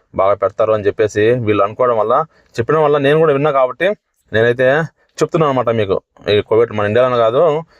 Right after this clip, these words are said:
ఈ ఐపీఎల్ బెట్టింగ్ ఫీవర్ కువైట్లో కూడా ఉంది. బ్రహ్మాండంగా సాగుతది, బ-, బ్రహ్మాండంగా పందాలు వేస్తారు. దినాలు దినారులే, మన ఇండియాలో అయితే రూపాయలు, కువైట్లో మాత్రం దినార్లు. ఐదు దినార్లు అంటే ఇంకా పద్నాలుగు వందలు, పదిహేను వందలు, ఐదు దినార్లు, పది దినార్లు, ఇరవై దినార్లు, ఇట్లా,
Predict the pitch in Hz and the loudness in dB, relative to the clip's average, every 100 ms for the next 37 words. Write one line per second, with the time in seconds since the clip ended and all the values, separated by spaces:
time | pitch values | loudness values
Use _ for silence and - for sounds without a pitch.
0 | _ 101 101 110 120 123 123 127 131 110 | _ -2 0 0 0 0 2 2 0 -2
1 | - 123 120 120 117 156 - _ - 107 | -2 -2 0 2 2 -2 -8 _ -4 -2
2 | 120 120 123 117 113 151 156 - 95 87 | 0 0 0 0 0 -2 -2 -14 -14 -10
3 | 87 98 104 120 131 127 117 113 120 117 | -4 -2 0 -2 0 -2 0 0 0 -4
4 | _ _ - 104 107 110 107 110 104 101 | _ _ -6 -2 -2 0 2 2 0 -2
5 | 98 98 110 123 123 117 117 - 107 110 | -2 -2 -2 -2 0 0 0 -2 -2 0
6 | 107 - 104 151 160 _ - 104 127 143 | -2 -2 -2 -2 -4 _ -6 -2 0 0
7 | 135 139 135 123 110 113 127 131 135 135 | 0 0 0 -2 -2 -2 0 0 0 0
8 | 147 123 - _ - 131 139 135 127 131 | 0 -2 -4 _ -2 0 0 -2 -2 -2
9 | 117 127 135 107 - _ _ _ _ - | 0 0 -2 -4 -12 _ _ _ _ -20
10 | _ _ - 104 123 123 143 143 135 127 | _ _ -4 -2 0 0 0 0 -2 -2
11 | 123 131 127 117 123 127 120 120 117 110 | 0 0 0 0 -2 0 -2 -2 -2 -6
12 | - 104 113 123 123 117 - 107 117 123 | -2 -2 0 0 -2 -2 -4 -2 -2 0
13 | 110 117 117 120 117 120 120 _ _ - | 0 0 0 -2 -2 -2 -4 _ _ -8
14 | 107 | -2